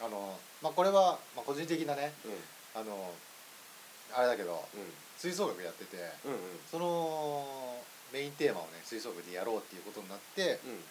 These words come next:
Speaker 1: 吹奏楽でみんなで見たんだね。
Speaker 2: うん。
Speaker 1: で、当時ね、中学校二年ぐらいだったんだけど、
Speaker 2: うんうん。
Speaker 1: そんぐらいの時に見たものって結構、
Speaker 2: あー、
Speaker 1: こうね、
Speaker 2: ね。
Speaker 1: いい印象で入ってくるから、
Speaker 2: うん。
Speaker 1: 思い出深いし、
Speaker 2: うん。
Speaker 1: そういう意味でいいんだけど、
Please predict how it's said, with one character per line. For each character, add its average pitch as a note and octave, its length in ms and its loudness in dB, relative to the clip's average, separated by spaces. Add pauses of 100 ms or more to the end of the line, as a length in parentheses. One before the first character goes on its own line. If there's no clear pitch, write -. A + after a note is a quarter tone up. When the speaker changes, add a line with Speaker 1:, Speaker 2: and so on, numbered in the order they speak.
(640)
Speaker 1:
吹 D#3 120 -4
奏 D#3 80 0
楽 G#2 120 -2
で F2+ 120 -8
み G#2 60 -8
ん G#2 60 -10
な G#2+ 60 -2
で F#2 60 -8
見 F#2 120 -12
た F2+ 100 -8
ん - 20 -10
だ D2 60 -14 (400)
ね。 A2+ 100 -2
Speaker 2:
う E2+ 40 -8
ん。 - 20 -10
Speaker 1:
で、 B2+ 80 -8
当 G#3 220 6
時 A#2+ 120 -2
ね、 F#2+ 280 -8
中 B2+ 160 -6
学 B2 120 -4
校 G2 140 -12
二 G#2 140 -10
年 A#2 180 -6
ぐ B2+ 60 -8
ら A2+ 80 0
い - 20 -2
だ D2+ 60 -4
っ - 40 -10
た - 140 -14
ん - 20 -12
だ C#2+ 80 -14
け - 80 -14
ど、 D3 160 -8
Speaker 2:
う C#3 60 -6
ん C3+ 40 -2
う B2 40 -2
ん。 D#3+ 200 -6
Speaker 1:
そ E3+ 100 -2
ん G3 40 -2
ぐ G#3+ 80 2
ら A3 80 10
い G#3+ 40 6
の G3 40 0
時 E3 160 0
に A2+ 60 -6
見 A2 140 -4
た G#2+ 120 2
も F#2 100 -6
の F2+ 80 -8
っ - 20 -10
て F2 80 -10 (160)
結 G#2+ 120 -10
構、 D#2 160 -8 (320)
Speaker 2:
あ F#3+ 800 4
ー、 - 40 0 (360)
Speaker 1:
こ E3+ 40 -4
う E3 40 -6
ね、 E3+ 180 -4
Speaker 2:
ね。 F3 60 0
Speaker 1:
い F#3 160 2
い C3 40 2
印 A2+ 80 -2
象 G#2 180 -2
で F#2 60 -2
入 G2 120 -4
っ - 40 -8
て - 120 -14
く F3 80 -8
る E3 80 -10
か D#3+ 140 -6
ら、 D2+ 140 -4
Speaker 2:
う C#3 40 -4
ん。 C#3 300 -2 (500)
Speaker 1:
思 A#2 180 2
い - 20 0
出 B2 80 0
深 A2+ 200 0
い - 40 0
し、 - 40 -6 (400)
Speaker 2:
う C3+ 40 -2
ん。 B2+ 320 -2
Speaker 1:
そ D#3+ 120 0
う F3+ 40 6
い F3+ 60 4
う D#3 40 2
意 C3+ 40 2
味 G#2+ 60 -2
で E2 160 -2 (200)
い A#2 60 -6
い - 20 -6
ん A2 60 -8
だ F#2+ 80 -4
け E2+ 80 -8
ど、 E2+ 260 -6